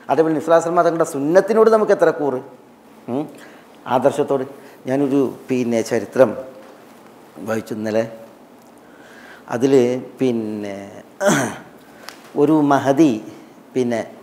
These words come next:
അരച്ചുകൊണ്ടിരിക്കുകയാണ്, അരി, അരി ആട്ടിക്കൊണ്ടിരിക്കുകയാണ്. ആട്ടിക്കൊണ്ടിരിക്കുമ്പോഴാണ് പിന്നെ ആ മഹദിനോട് വന്ന് പറയുന്നത്, പിന്നെ, "നിങ്ങളുടെ ഭർത്താവ് മരണപ്പെട്ടിരിക്കുന്നു, നിങ്ങളുടെ ഭർത്താവ് മരണപ്പെട്ടിരിക്കുന്നു." വലിയ സാലിഹത്തായ ഒരു സ്ത്രീയാണ്.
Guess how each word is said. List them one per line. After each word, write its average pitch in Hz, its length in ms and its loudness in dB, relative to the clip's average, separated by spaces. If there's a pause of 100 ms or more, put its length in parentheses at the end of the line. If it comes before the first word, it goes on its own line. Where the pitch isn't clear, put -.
(100)
അരച്ചുകൊണ്ടിരിക്കുകയാണ്, 123 720 -2
അരി, 120 320 -2 (1800)
അരി 120 180 2
ആട്ടിക്കൊണ്ടിരിക്കുകയാണ്. 127 800 0 (880)
ആട്ടിക്കൊണ്ടിരിക്കുമ്പോഴാണ് 135 1120 0 (200)
പിന്നെ 123 240 -2
ആ 127 80 0
മഹദിനോട് 131 680 -2
വന്ന് 123 180 -2
പറയുന്നത്, 117 580 -2 (320)
പിന്നെ, 113 400 -6
"നിങ്ങളുടെ 123 340 -4
ഭർത്താവ് 123 440 0
മരണപ്പെട്ടിരിക്കുന്നു, 104 960 -8 (340)
നിങ്ങളുടെ 120 280 -2
ഭർത്താവ് 127 520 2 (400)
മരണപ്പെട്ടിരിക്കുന്നു." 117 680 -4
വലിയ 113 200 -6
സാലിഹത്തായ 147 520 -2
ഒരു 147 80 -6
സ്ത്രീയാണ്. 151 400 -2